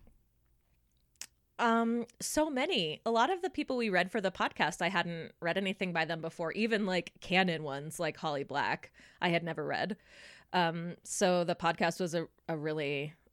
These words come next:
nice way to start reading people that have been a-,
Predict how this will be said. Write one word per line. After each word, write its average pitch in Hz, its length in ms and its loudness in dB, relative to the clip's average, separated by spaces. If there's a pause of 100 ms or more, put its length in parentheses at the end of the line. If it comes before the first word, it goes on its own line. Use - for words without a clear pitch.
nice 175 500 -2
way 165 200 0
to 165 100 -4
start 175 280 -2
reading 170 280 -2
people 170 280 -4
that 165 100 -4
have 165 100 -4
been 160 160 -2
a-, 151 120 -10